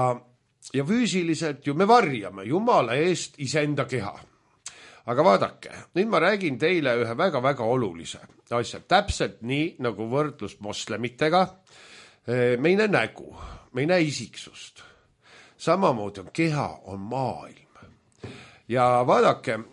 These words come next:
ma olen lihtsalt huvitavat testi teinud ja küsinud meeste käest, mida teile räägib naiste keha. No ütleme niimoodi, tänapäeva mehed on lihtsalt,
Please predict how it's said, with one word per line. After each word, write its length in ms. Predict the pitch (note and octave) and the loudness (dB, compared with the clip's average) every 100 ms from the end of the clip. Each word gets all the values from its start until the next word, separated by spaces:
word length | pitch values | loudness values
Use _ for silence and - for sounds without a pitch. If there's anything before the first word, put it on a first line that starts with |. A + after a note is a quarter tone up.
| D3 C#3 | -6 -2
ma 400 | G3 B3 E3+ D#3+ | 2 4 2 2
olen 320 | E3+ G3 D#3+ | 2 2 2
lihtsalt 360 | F#3+ E3+ - | 0 -4 -4
huvitavat 520 | - A#3 D3+ C#3+ C3 - | -4 -4 -6 -6 -8 0
testi 400 | F#3+ - - A2+ | 0 0 -8 -4
teinud 540 | C3 C3+ G2+ D#2+ - - - | -2 -2 -4 -10 -18 -20 -10
ja 120 | B2+ B2 | -6 -4
küsinud 360 | E3 D#3+ A2 | -4 -4 -2
meeste 320 | E3 F3+ - G#2+ | 0 0 -2 -6
käest, 480 | C3 B2 F2 - _ _ - - - - | -4 -4 -4 -14 _ _ -20 -20 -20 -8
mida 260 | G#3+ G#3+ B2+ | -2 2 2
teile 300 | F3 D#3+ D3 | 2 0 0
räägib 320 | E3 B2+ B2 | -2 -2 -2
naiste 320 | D#3+ C#3+ A2+ | -2 -2 -6
keha. 280 | A2+ G#2+ D#2+ - - - - _ - - - - - | -6 -6 -6 -10 -14 -20 -20 _ -20 -20 -20 -20 -2
No 220 | F3 F3+ | 2 2
ütleme 300 | G3 F#3+ D3+ | 2 0 0
niimoodi, 360 | F#3+ E3+ A#2+ B2 | 0 0 -2 -2
tänapäeva 600 | G3+ G#3+ C#3 C#3+ C3+ C#3 | 0 0 0 0 0 0
mehed 280 | F3+ E3 B2+ | 0 0 -2
on 140 | C3+ | 2
lihtsalt, 460 | F#3+ - A2 - | 2 2 -6 -8